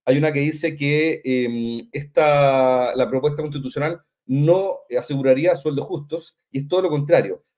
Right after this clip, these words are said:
La propuesta constitucional establece el principio en la Constitución de que ante una misma pega, hombres y mujeres deben ganar lo mismo.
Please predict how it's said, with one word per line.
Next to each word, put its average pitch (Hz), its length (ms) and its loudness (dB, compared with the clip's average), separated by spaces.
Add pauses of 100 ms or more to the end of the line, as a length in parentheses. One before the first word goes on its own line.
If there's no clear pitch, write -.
(120)
La 120 180 2
propuesta 139 340 0
constitucional 143 760 -2 (220)
establece 147 600 2
el 143 140 -2
principio 135 760 -2
en 269 140 4
la 220 100 2
Constitución 170 640 -4
de 147 160 -2
que 147 340 -4
ante 143 300 -2
una 143 140 0
misma 151 280 0
pega, 214 420 2 (240)
hombres 196 440 -2
y 156 40 -4
mujeres 170 520 -2
deben 160 320 0
ganar 147 360 2
lo 135 120 -2
mismo. 101 420 -6